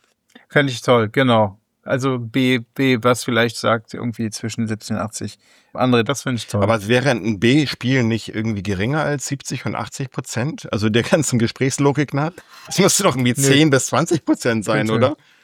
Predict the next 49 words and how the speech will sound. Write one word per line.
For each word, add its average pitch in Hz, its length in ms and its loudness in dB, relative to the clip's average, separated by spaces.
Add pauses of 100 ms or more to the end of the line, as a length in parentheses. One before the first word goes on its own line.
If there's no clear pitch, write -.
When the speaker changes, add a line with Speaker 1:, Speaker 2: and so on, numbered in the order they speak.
(200)
Speaker 1:
Ja, 185 320 0
nee, 156 260 -2
könnte 131 320 2
alles, 127 320 0
äh, 117 400 -2
B 120 260 2
könnte 131 320 -2
ja 113 80 4
auch 113 140 0
sein, 113 320 2
dass 117 180 -4
da 113 140 0
kein 110 260 0
Geld 120 260 0
war 117 220 2
vom 110 220 -2
Publisher, 123 560 0
weil 117 80 2
es 113 120 -6
keinen 107 220 0
gab 110 240 -2
oder - 180 -6
was 107 140 -8
auch - 140 -8
immer. 98 260 -10 (100)
Speaker 2:
Ja, 92 380 -6
also 110 220 -2
ich 107 80 0
hab, 123 80 4
Speaker 1:
Ähm, 120 180 0
Speaker 2:
ich 117 80 -4
hab 123 100 -2
schon - 120 0
Speaker 1:
du 117 80 0
gehst 147 220 2
Speaker 2:
viel 151 60 0
Speaker 1:
in 143 40 0
die 131 180 0
Videothek. 113 720 -2 (220)
Speaker 2:
ich - 160 -2
hab - 160 2
schon 120 240 2
viele 139 400 0
Spiele 104 320 0
dieser 104 220 2
Art - 160 -2
gespielt 104 500 -2
und 104 220 0
auch - 260 -2